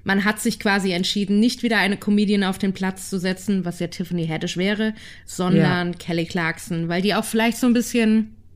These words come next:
Speaker 1: die Familien mit einbezieht. Vielleicht war das dem Sender sogar auch wichtig.
Speaker 2: Ja, ich finde, sie strahlt auch so eine Wärme aus. Ich glaube, sie wird das sehr gut machen. Ich werd Ellen schon ein bisschen vermissen,
Speaker 1: Ja,
Speaker 2: aber
Speaker 1: auf jeden Fall.
Speaker 2: ich freue mich auch auf Kelly Clarkson.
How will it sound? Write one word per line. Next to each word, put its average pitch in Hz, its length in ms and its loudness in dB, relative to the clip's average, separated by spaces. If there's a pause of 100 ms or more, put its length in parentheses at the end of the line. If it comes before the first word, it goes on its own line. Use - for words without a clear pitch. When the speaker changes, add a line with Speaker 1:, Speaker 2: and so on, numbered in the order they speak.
(640)
Speaker 1:
die 233 80 6
Familien 285 500 4
mit 233 180 4
einbezieht. 175 600 -2
Vielleicht 214 280 0
war 202 120 2
das 208 140 0
dem 202 140 4
Sender 196 320 2
sogar 175 320 0
auch 165 160 -6
wichtig. - 520 -10 (240)
Speaker 2:
Ja, 147 480 4
ich - 80 -6
finde, 220 160 8
sie 214 80 4
strahlt 208 260 2
auch 226 80 2
so 220 80 2
eine 196 180 6
Wärme 202 380 4
aus. 208 260 2
Ich 175 80 -4
glaube, 190 200 2
sie 165 80 -2
wird 185 100 2
das 190 140 2
sehr 185 100 6
gut 170 220 2
machen. 175 480 4 (420)
Ich 202 140 2
werd 277 160 6
Ellen 285 260 6
schon 269 160 2
ein 247 100 8
bisschen 254 220 4
vermissen, 285 540 8
Speaker 1:
Ja, 208 160 4
Speaker 2:
aber 220 260 6
Speaker 1:
auf 214 60 10
jeden 196 160 6
Fall. 190 280 -2
Speaker 2:
ich - 280 -2
freue 208 320 6
mich 226 180 2
auch 202 240 2
auf 202 540 -2
Kelly 220 180 4
Clarkson. 220 640 0